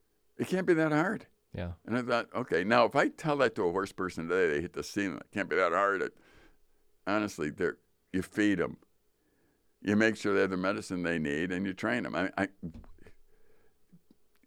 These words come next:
Speaker 1: it's not that hard. Yeah, well, there's a lot of 'em. Okay, I understand. It's responsible. They never go away. It's not like, you know, that you shut 'em down at five and come back in the morning.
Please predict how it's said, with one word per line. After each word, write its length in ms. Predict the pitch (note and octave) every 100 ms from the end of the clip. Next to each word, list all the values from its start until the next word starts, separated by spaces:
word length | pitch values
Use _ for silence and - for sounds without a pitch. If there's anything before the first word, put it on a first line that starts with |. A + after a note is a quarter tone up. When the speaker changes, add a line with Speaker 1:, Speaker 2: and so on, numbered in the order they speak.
| _
Speaker 1:
it's 140 | - -
not 180 | A2+ - -
that 240 | E2+ G#2+
hard. 440 | - C#2 C#2+ F#2+ - _ _ _ _ _ _ _ _ -
Yeah, 140 | C3 A#2+
well, 160 | G#2
there's 240 | A2 G2+ G#2
a 40 |
lot 340 | F#2+ C3+ D3+
of 100 | G#2
'em. 160 | C#2+ - _ _ _ -
Okay, 220 | B2 A#2
I 80 | A2
understand. 600 | C#3+ D3 - E3 G3 G2+
It's 180 | D#2+ -
responsible. 500 | G2+ - A2 A2+ A#2
They 140 | G2+ E2+
never 300 | G#2 G#2+ A2
go 140 | G2+
away. 280 | G2+ G2 G2
It's 120 | F2+
not 200 | G#2 G#2
like, 160 | G#2 - - _ _
you 100 | G2
know, 140 | F#2 F#2+
that 180 | F2+ -
you 80 | G2+
shut 240 | - G2
'em 100 | G2
down 240 | F#2+ G2+ F#2
at 80 |
five 340 | - F2+ F2+ G2
and 80 | F2
come 140 | F#2
back 260 | F#2 F2+ F#2+
in 80 |
the 60 | F2
morning. 420 | F2 F2 F2 F2+